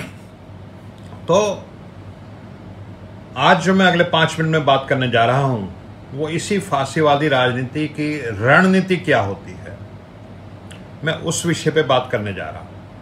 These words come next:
तो फांसीवाद राजनीति की जो रणनीति होती है, उस रणनीति के दस बिंदु होते हैं।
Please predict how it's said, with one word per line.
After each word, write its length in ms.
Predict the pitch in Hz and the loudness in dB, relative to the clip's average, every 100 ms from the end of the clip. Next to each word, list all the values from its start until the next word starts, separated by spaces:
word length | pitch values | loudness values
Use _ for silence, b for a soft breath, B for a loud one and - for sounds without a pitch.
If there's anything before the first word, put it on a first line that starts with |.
| - - - - - - - - - - | -18 -18 -16 -16 -18 -18 -18 -18 -16 -8
तो 80 | 156 | -8
फांसीवाद 840 | - - 156 - 226 208 196 190 | -6 -4 -2 0 0 4 6 6
राजनीति 680 | 170 156 151 151 160 - 190 | 6 8 6 4 0 0 0
की 200 | 185 185 | 0 -2
जो 200 | 165 165 | 2 4
रणनीति 600 | 117 123 170 196 202 196 | 4 4 6 6 4 2
होती 400 | 156 135 143 147 | 2 2 -2 -2
है, 640 | 135 127 151 165 160 151 - | -2 2 4 6 4 2 -4
उस 260 | 151 - | -6 -4
रणनीति 640 | 117 135 165 165 151 - 151 | 0 2 2 0 -2 -2 -4
के 240 | 156 156 | 2 2
दस 500 | 135 101 160 156 - 147 | 0 -2 0 0 -2 -2
बिंदु 260 | 139 143 | 0 2
होते 320 | 120 120 - | 2 -2 -6
हैं। 180 | 87 80 | -12 -12